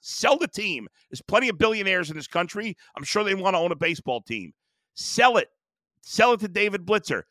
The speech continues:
He's got money. He's a minority owner right now. He owns a third of the team. Let's go. The Dolans suck. They don't spend any money. It's a total joke. The Guardians have a decent roster. They have the best pitching rotation in the division. And if they had f-,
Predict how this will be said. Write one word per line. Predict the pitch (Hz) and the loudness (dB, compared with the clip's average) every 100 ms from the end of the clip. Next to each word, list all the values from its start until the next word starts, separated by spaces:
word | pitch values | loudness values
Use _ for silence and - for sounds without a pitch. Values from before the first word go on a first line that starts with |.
| _ | _
He's | 196 233 | -2 0
got | 226 196 | 4 4
money. | 143 185 220 190 - _ - | 4 2 2 -4 -10 _ -4
He's | 220 208 | 0 2
a | |
minority | 190 190 185 180 170 | 4 4 6 6 4
owner | 165 175 | 2 4
right | 170 165 | 4 2
now. | 165 190 | 4 2
He | 180 | 2
owns | 156 | -2
a | |
third | 143 180 180 | 2 4 4
of | 147 | 0
the | |
team. | 131 165 190 196 - _ - | -4 -2 -2 -4 -10 _ 0
Let's | 180 - | 2 2
go. | - 226 214 123 - - | 4 6 8 6 -2 -10
The | |
Dolans | 127 208 247 262 226 | 6 8 10 6 0
suck. | - - 190 233 - _ _ _ - | -2 6 8 6 2 _ _ _ 2
They | 190 | 4
don't | 247 | 4
spend | - - 262 285 | 2 0 2 2
any | 233 | -2
money. | 190 170 180 208 - _ | 2 2 2 -2 -8 _
It's | 165 214 | -14 -12
a | |
total | - 240 247 | 0 2 2
joke. | 190 285 277 - _ _ _ 147 | 6 8 8 6 _ _ _ -6
The | |
Guardians | 143 226 285 220 | 6 8 8 4
have | 196 | 0
a | 175 | -2
decent | 110 233 226 240 | 0 -2 0 0
roster. | 208 196 - 190 214 208 _ - | 4 4 4 2 0 0 _ 0
They | 196 | 2
have | 160 | 2
the | |
best | 139 220 247 - | 2 4 4 0
pitching | 233 220 220 | -2 -2 -2
rotation | 185 190 190 175 190 - | 0 0 0 -2 -6 0
in | 202 208 | 0 0
the | |
division. | 175 160 143 139 185 202 _ _ _ _ | -2 -2 -2 -2 -6 -10 _ _ _ _
And | 180 196 | 0 0
if | - | 0
they | 185 | 0
had | 202 254 214 _ _ - | 4 2 0 _ _ -18
f-, | - | -10